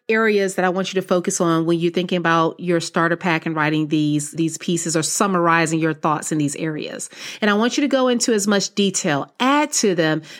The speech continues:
maybe even spend ten minutes, ten to fifteen minutes a day for a week or two on each topic, just brainstorming and writing out your thoughts and ideas when it comes to each of these topics,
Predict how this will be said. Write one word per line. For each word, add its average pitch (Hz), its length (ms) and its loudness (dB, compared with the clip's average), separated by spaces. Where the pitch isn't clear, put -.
maybe 311 320 2
even 359 180 0
spend 214 640 -2
ten 247 260 0
minutes, 214 340 0
ten 220 180 0
to 214 40 -4
fifteen 208 400 -2
minutes 185 480 0
a 202 80 4
day 180 480 4
for 170 640 2
a 185 60 2
week 185 360 0
or 190 80 2
two 151 400 0
on 196 200 2
each 202 240 0
topic, 190 600 0
just 208 500 -2
brainstorming 185 960 0
and 160 240 -2
writing 185 360 2
out 185 300 2
your 170 180 -2
thoughts 180 400 0
and 180 120 -2
ideas 170 720 2
when 170 100 -2
it 160 120 -4
comes 185 420 -2
to 175 200 -6
each 208 220 -2
of 208 80 0
these 160 180 -2
topics, 220 640 0